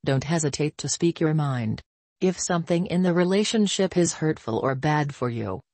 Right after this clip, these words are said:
and you lose your partner because you say so, you haven't really lost,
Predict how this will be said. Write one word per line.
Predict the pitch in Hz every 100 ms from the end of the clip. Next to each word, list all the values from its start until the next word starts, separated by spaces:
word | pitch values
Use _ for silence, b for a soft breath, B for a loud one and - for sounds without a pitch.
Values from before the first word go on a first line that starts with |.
| -
and | 143
you | 143 143
lose | 143 147 139
your | 131 127
partner | - 165 - 131
because | 131 135 165 156
you | 139 135
say | - 165
so, | 156 120 110 95 - -
you | 156 151
haven't | 135 123 113 156
really | 165 151 135
lost, | 131 156 160 - -